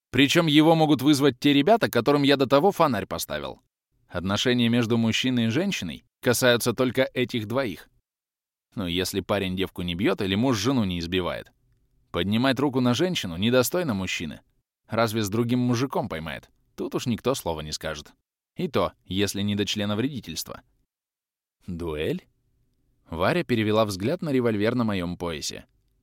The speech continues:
«Стреляетесь, что ли?» «Иногда бывает. Редко, правда. Понимаешь, Варь, если тот, кто спровоцировал дуэль, побеждает, то у него находятся кровники,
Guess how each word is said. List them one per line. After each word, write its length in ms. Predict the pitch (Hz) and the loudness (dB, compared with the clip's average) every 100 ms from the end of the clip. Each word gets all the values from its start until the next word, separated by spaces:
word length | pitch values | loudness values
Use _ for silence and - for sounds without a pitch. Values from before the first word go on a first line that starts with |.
| _ _ | _ _
«Стреляетесь, 760 | - - 95 82 117 226 - - | -14 -8 -6 -4 -4 -4 -6 -8
что 200 | - 82 | -8 -10
ли?» 160 | 62 - _ _ _ _ _ _ _ _ _ _ | -12 -16 _ _ _ _ _ _ _ _ _ _
«Иногда 440 | - 139 110 104 127 | -8 -4 0 4 6
бывает. 460 | 123 90 73 - _ _ _ | 4 0 -4 -8 _ _ _
Редко, 400 | - 107 - - | -6 -4 -4 -6
правда. 340 | 87 80 73 - _ _ _ _ _ _ _ _ - | -4 -4 -6 -12 _ _ _ _ _ _ _ _ -6
Понимаешь, 420 | 127 220 247 123 | -2 0 0 2
Варь, 280 | 104 82 - _ _ _ | 2 0 -4 _ _ _
если 400 | 95 127 180 160 | 2 4 6 2
тот, 200 | 147 180 | 4 2
кто 160 | - 147 | 4 0
спровоцировал 680 | - 139 135 156 160 135 117 | 2 4 4 2 4 4 6
дуэль, 260 | 127 135 | 6 6
побеждает, 640 | 127 120 123 147 233 131 - _ _ | 4 2 2 2 0 0 -6 _ _
то 100 | 156 | 0
у 40 | 165 | 2
него 220 | 185 226 | 4 4
находятся 520 | 147 147 156 123 131 | 4 2 2 2 0
кровники, 560 | - 107 90 82 - | 2 2 2 -6 -12